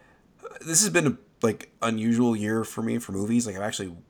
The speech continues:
seen more than one movie. Like, normally it's, like, one thing my, my mom and I will go see together. Like, this year, I think we, did Rogue One come out, like, last year?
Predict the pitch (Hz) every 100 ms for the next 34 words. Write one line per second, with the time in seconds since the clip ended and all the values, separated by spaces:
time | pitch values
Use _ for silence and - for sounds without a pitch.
0 | _ - - 107 104 104 104 95 87 90
1 | 101 101 98 107 104 107 110 107 98 95
2 | 92 - 87 82 - _ _ _ _ _
3 | _ _ _ - 123 123 127 127 113 98
4 | 90 _ 98 95 95 85 78 80 82 82
5 | - 80 57 50 50 53 53 - - -
6 | 135 _ - 98 95 90 87 87 85 -
7 | _ _ _ - - - _ - - _
8 | - - - _ _ _ - 120 240 240
9 | 160 208 170 170 - 101 160 - 135 -
10 | 156 156 160 160